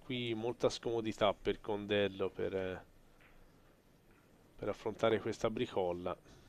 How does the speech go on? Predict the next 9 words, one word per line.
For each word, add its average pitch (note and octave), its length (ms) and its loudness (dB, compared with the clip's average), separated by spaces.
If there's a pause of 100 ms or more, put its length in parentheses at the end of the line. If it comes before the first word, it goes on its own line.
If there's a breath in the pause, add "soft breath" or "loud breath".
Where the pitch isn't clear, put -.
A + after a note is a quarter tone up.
(540 loud breath)
Qui A#2+ 100 -8
ha A2+ 80 -4
girato G2+ 380 -2
subito, F#2+ 420 -10
ha - 20 -10
fatto - 260 -16
una G#2 120 -6
piccola G#2 360 -2
curva F#2 580 -10